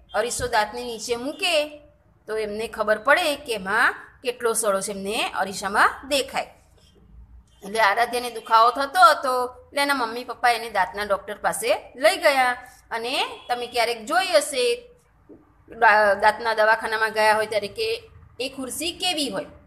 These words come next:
બરાબર? થોડી લાંબા પગ કરીને આપણે એની પર બેસી સૂઈ શકીએ તેવી લાંબી ખુરશી ઉપર તેને બેસાડી અને તેમણે આરાધ્યાના નાનકડા મોઢામાં નાનકડો ગોળ અરીસો નાખ્યો અને પછી દાંત તપાસ્યા.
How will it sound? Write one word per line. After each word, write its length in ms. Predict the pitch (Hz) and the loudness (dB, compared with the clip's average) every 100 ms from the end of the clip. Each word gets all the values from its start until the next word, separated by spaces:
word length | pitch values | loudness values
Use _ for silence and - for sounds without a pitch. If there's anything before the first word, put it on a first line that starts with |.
| - | -6
બરાબર? 300 | 214 339 508 554 - - - - | 4 6 6 0 -8 -20 -20 -6
થોડી 500 | 226 269 440 - - - - | -2 0 -2 -4 -14 -20 -2
લાંબા 680 | 220 214 226 262 196 202 - - - | 0 0 4 6 6 2 -6 -14 -2
પગ 180 | 233 233 | -2 0
કરીને 240 | 240 240 | -4 0
આપણે 200 | 202 226 | -2 -2
એની 180 | 226 214 | -6 -8
પર 360 | 208 220 226 294 - _ _ 208 | 0 4 4 2 -14 _ _ -6
બેસી 500 | 226 220 294 262 233 | -4 -2 -2 -4 -8
સૂઈ 320 | - 254 254 | -12 -10 -8
શકીએ 520 | 247 233 - 302 233 | -6 -8 -6 -4 -4
તેવી 540 | - 220 226 330 - - | -4 -6 -6 -8 -10 -4
લાંબી 300 | 214 208 214 | 0 0 -2
ખુરશી 360 | - 208 - 254 | -8 -8 -8 -10
ઉપર 260 | - 214 | 0 0
તેને 320 | 214 190 240 381 262 | 0 -6 -6 -6 -4
બેસાડી 600 | 233 - 330 302 277 269 - - - - 269 | -2 4 4 4 2 -6 -16 -20 -20 -12 -2
અને 300 | 294 330 339 | 0 0 -2
તેમણે 500 | 311 254 262 285 302 | -4 -4 -2 0 2
આરાધ્યાના 640 | 214 214 294 294 269 269 | 4 4 4 2 -2 -2
નાનકડા 480 | 240 214 254 262 262 | -2 -2 -2 2 2
મોઢામાં 480 | 233 214 220 233 226 | 2 -2 0 0 0
નાનકડો 460 | 190 226 262 254 | -2 -2 -2 -2
ગોળ 280 | 240 196 208 | -2 -6 -6
અરીસો 400 | - 170 165 196 | -6 -6 -8 -6
નાખ્યો 420 | 202 247 - 302 | -2 -2 2 2
અને 160 | 254 214 | 2 -2
પછી 600 | 220 - 226 302 480 226 | -10 -12 -8 -4 -4 -2
દાંત 520 | 202 208 403 - - | 2 4 4 0 -2
તપાસ્યા. 520 | 247 - 170 - 160 | -2 2 0 0 -10